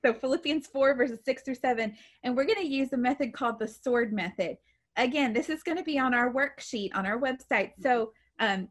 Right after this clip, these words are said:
go there and print this out for yourself, 'cause we have a challenge for you. We'll talk about that at the end, but, um, we have a bunch of different methods for y'all to try.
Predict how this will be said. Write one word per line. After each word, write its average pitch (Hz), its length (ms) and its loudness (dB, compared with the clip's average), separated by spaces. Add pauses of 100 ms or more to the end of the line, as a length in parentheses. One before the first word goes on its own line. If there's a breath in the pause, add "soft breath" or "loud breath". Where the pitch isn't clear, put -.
go 302 260 4
there 269 340 4
and 220 160 -4
print 403 220 -6
this 440 160 0
out 330 220 0
for 311 80 -4
yourself, 277 440 0
'cause 220 220 -4
we 247 100 -2
have 247 120 -6
a 202 60 -4
challenge 214 460 -4
for 196 120 -4
you. 170 200 -4
We'll 185 120 0
talk 202 280 -8
about 190 240 -2
that 185 120 0
at 185 140 -6
the - 120 -10
end, 175 300 -6
but, 160 200 -6 (340 soft breath)
um, 185 340 0
we 254 140 -2
have 214 120 0
a 196 60 -4
bunch 247 340 0
of 202 60 -6
different 202 280 -4
methods 180 380 -6
for - 100 -6
y'all 165 180 -2
to 160 80 -8
try. 151 280 -8